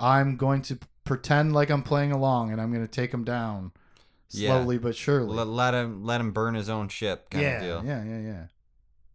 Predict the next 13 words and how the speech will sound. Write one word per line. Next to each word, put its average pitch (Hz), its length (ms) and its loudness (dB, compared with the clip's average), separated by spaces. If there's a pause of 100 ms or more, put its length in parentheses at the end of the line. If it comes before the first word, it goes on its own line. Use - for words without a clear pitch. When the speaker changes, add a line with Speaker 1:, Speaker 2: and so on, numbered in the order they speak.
(420)
Speaker 1:
So 160 200 4
how 151 80 4
are 147 120 4
you 120 60 -4
not 101 220 -10
guilty? 90 400 -16 (240)
Speaker 2:
Yeah, 92 180 -6
no, 85 220 -8
that's, 92 320 -6 (500)
that's 110 280 -2 (140)
guilty 110 600 -2 (320)
through 107 560 -4 (200)
inaction. 98 680 -4